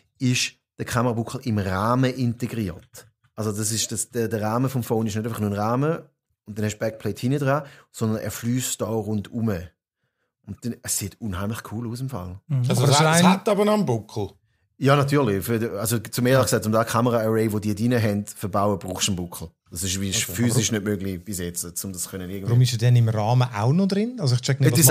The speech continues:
Speaker 1: Designentscheid.
Speaker 4: das?
Speaker 1: Ist wirklich rein,
Speaker 4: Aha.
Speaker 1: ist rein, weil es cool aussieht.
Speaker 4: Okay.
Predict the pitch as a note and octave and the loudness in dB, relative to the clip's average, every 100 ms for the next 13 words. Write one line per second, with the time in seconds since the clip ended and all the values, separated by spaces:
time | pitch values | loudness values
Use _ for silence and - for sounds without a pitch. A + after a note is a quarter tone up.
0 | A#2+ C3+ A2+ E2 D#2+ - _ _ _ - | 6 4 4 0 -2 -10 _ _ _ -4
1 | A#2 B2 A#2+ A2 A#2 A#2+ A2 B2 A2 A#2 | 0 2 2 2 2 2 0 -2 0 2
2 | A#2+ A2 - A2 G#2+ G2+ B2+ F2+ G2 | 2 0 -4 -4 -4 -2 -2 -2 -4